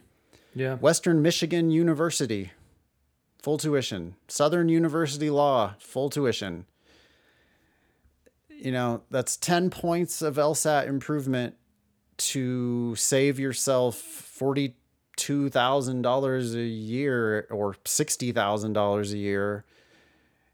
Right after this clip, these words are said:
Speaker 2: times three. You know, Jennifer, you, if,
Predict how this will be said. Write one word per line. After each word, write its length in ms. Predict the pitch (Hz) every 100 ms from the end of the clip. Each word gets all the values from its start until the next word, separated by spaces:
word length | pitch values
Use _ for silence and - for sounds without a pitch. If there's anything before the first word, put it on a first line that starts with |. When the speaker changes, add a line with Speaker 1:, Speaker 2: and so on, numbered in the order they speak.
| _ _ _ _ _ _ _ _ -
Speaker 2:
times 400 | 127 127 120 -
three. 600 | 135 139 120 110 110 110 - _ _ _ -
You 160 | 127 123
know, 260 | 113 110 98 - 131 -
Jennifer, 720 | 131 131 127 127 117 110 95 - _ _
you, 240 | 117 117 - -
if, 280 | 120 -